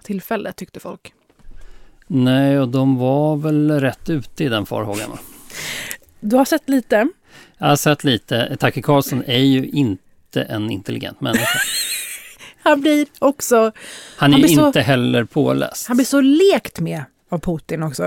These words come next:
Speaker 1: Och sen så sportar han ju den här olyckliga spraytan, blekta tänder-kombinationen som, jag vet inte, det är någon inom Fox News som profiterar enormt på de här två tjänsterna. Det blir som att slå på ett avsnitt av, eh, Bianca Ingrossos talkshow.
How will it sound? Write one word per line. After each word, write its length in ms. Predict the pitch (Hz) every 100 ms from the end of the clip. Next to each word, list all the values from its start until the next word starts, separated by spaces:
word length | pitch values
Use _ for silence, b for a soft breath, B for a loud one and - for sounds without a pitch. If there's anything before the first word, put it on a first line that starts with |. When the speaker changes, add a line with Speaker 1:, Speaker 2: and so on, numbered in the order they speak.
| 185 -
Speaker 1:
Och 100 | 214
sen 120 | 226
så 120 | 240
sportar 380 | - 240 - 202
han 140 | 190
ju 60 | 185
den 100 | 185
här 140 | 175 180
olyckliga 720 | 196 185 196 - 196 180 175 B B B B
spraytan, 800 | - - 226 196 180 185 175 175
blekta 300 | 185 - 185
tänder-kombinationen 1500 | 196 208 180 170 175 196 185 196 208 285 247 196 165 160 -
som, 400 | - 175 170 170 -
jag 120 | 214
vet 180 | 240 240
inte, 160 | 196
det 100 | 175
är 40 | 214
någon 320 | 233 254 233
inom 160 | 202 180
Fox 300 | 190 - 226
News 260 | 214 180
som 260 | - 160 165
profiterar 500 | - - - 185 170
enormt 720 | 190 202 240 185 - - - _ b b b
på 120 | -
de 80 | 180
här 140 | 170
två 200 | 165 -
tjänsterna. 540 | 175 180 170 202 - - _ _ _ _ _ _ -
Det 100 | 247
blir 140 | 240
som 160 | 254 254
att 100 | 240
slå 160 | - 233
på 240 | - 226
ett 100 | 214
avsnitt 420 | 220 202 - 190
av, 220 | 185 175
eh, 180 | 180 180
Bianca 400 | 170 220 202 202
Ingrossos 560 | 202 233 - - 170 -
talkshow. 540 | 247 294 - - -